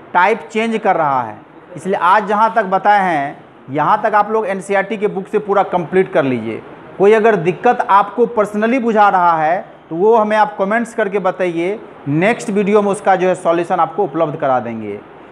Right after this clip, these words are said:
Channel को अगर subscribe नहीं किए हैं तो subscribe करके notification bell को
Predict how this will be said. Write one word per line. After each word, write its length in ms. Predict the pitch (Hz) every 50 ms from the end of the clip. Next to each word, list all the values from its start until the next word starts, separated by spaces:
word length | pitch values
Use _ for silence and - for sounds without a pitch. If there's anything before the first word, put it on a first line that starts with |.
| - - - -
Channel 260 | 165 180 196 214 202
को 120 | 214 220
अगर 180 | 220 202 220 208
subscribe 600 | 208 - 202 196 190 - - 208 208 214 214 202
नहीं 180 | 202 208 208
किए 260 | 196 202 196 202 202 196
हैं 200 | 202 220 247 262 - - - - - -
तो 80 | 131 -
subscribe 480 | - 170 175 170 - - 196 202 208 196
करके 240 | 180 214 196 - 202
notification 680 | 185 185 185 156 190 165 185 180 196 202 196 233 226 220
bell 200 | 190 208 202 180
को 120 | 185 196